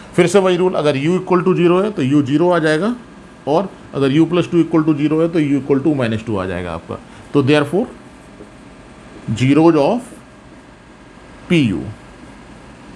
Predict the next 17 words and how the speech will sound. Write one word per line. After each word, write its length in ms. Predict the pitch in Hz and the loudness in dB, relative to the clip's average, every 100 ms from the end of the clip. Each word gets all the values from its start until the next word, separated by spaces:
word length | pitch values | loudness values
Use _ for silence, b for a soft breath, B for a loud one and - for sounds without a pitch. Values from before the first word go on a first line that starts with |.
| - - - - - | -20 -20 -20 -14 -2
are 180 | 123 170 170 123 | 2 2 -2 -4
zero 260 | 117 123 160 127 | -2 0 0 0
or 100 | 220 - 127 120 | -2 -4 -8 -2
zero 240 | 127 131 | 0 0
and 260 | 143 330 - - - - - - - - - - - - - - - - - 156 | -2 -6 -12 -20 -20 -20 -20 -20 -20 -20 -20 -20 -20 -20 -20 -18 -18 -16 -4 0
minus 380 | 131 82 76 - | 0 0 -4 -6
two। 80 | |
सबसे 260 | 123 151 180 | -2 -2 0
पहले 200 | 165 170 | 0 0
zeros 280 | 151 143 147 | 0 -2 -2
हम 140 | 131 | -2
लोगों 140 | 113 113 | -2 -4
ने 60 | |
find 240 | 107 95 95 | -4 -6 -6
out 180 | 92 - | -6 -6
कर 100 | 87 | -8
लिए, 180 | 82 | -8